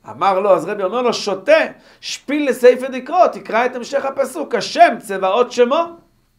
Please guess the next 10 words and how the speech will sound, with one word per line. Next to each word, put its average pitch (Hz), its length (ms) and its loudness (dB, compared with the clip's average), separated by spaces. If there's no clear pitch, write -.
היינו, 247 480 0
יוצר 175 340 4
ההרים 262 500 6
ובורא 202 280 2
הרוח, 277 440 6
מי 247 220 0
זה? 180 220 0
זה 196 100 -6
השם 285 300 -4
צבקות. 240 640 -2